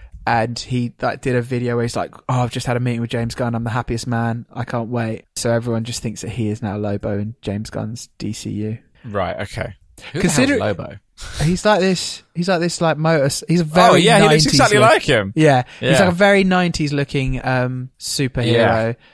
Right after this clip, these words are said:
Speaker 1: like, painted Kiss makeup almost, and big red eyes
Speaker 2: Yeah,
Speaker 1: and huge
Speaker 2: yeah,
Speaker 1: hair, and
Speaker 2: yeah.
Speaker 1: he looks like a biker. The fir-, the first Aquaman made over a billion dollars, and this one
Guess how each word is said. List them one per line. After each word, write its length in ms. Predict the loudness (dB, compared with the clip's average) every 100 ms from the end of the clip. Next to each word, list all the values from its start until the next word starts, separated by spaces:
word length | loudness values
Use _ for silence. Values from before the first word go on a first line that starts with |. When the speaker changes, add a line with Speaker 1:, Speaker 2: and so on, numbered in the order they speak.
| _
Speaker 1:
like, 200 | -8 -4
painted 480 | -2 -2 -2 -6 -6
Kiss 340 | -4 -4 -4 -4
makeup 380 | -4 -2 -4
almost, 500 | -4 -4 -4 -4 -6
and 240 | -6 -4 -8 -16 _ -6
big 160 | -2
red 180 | 0 0
eyes 280 | 2 2 0
Speaker 2:
Yeah, 100 | 0
Speaker 1:
and 100 | -2
huge 280 | -2 -2 -2
Speaker 2:
yeah, 60 |
Speaker 1:
hair, 220 | -2 0 0
and 80 | -2
Speaker 2:
yeah. 60 |
Speaker 1:
he 40 | -4
looks 160 | -4
like 100 | -8
a 40 | -6
biker. 460 | -4 -4 -4 -6 -6 _ -10
The 600 | -2 0 0 0 -2 -6
fir-, 380 | -10 2 4 4
the 100 | 2
first 540 | 2 4 4 2 -4 -12 _
Aquaman 460 | -2 0 0 0 2
made 180 | 2
over 180 | 2 0
a 40 | -2
billion 420 | 0 0 0 0
dollars, 380 | 0 -2 -4 -4
and 200 | 0 2
this 200 | 2 2
one 320 | 0 0